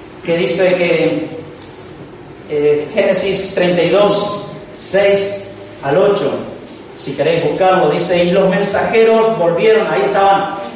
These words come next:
eh, Esaú en un lado y Jacob venía con su familia, con sus ganados, con sus cosas, <clears throat> al encuentro de su hermano. Y mandó mensajeros y dice que los mensajeros volvieron a Jacob, diciendo, "Vinimos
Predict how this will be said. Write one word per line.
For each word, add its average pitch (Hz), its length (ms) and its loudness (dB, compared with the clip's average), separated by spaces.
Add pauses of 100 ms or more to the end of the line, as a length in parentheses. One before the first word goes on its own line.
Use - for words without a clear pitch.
(320)
eh, 165 180 -2
Esaú 170 380 2
en 208 260 2
un 196 60 2
lado 208 520 4
y 156 180 -6
Jacob 190 400 2
venía 170 360 2
con 160 200 -2
su 180 100 -4
familia, 185 680 0
con 151 140 0
sus 165 200 -2
ganados, 180 500 2
con 165 180 -2
sus - 160 -6
cosas, 196 320 0 (480)
<clears throat> - 400 -6
al 165 120 0
encuentro 196 460 2
de 170 100 2
su 170 80 0
hermano. 190 500 0 (840)
Y 165 60 -6
mandó 185 280 4
mensajeros 226 640 2
y - 40 0
dice 208 240 0
que 214 60 0
los 190 160 4
mensajeros 220 640 0
volvieron 208 520 2
a 180 280 -2
Jacob, 180 520 2 (120)
diciendo, 185 760 0 (220)
"Vinimos 254 600 2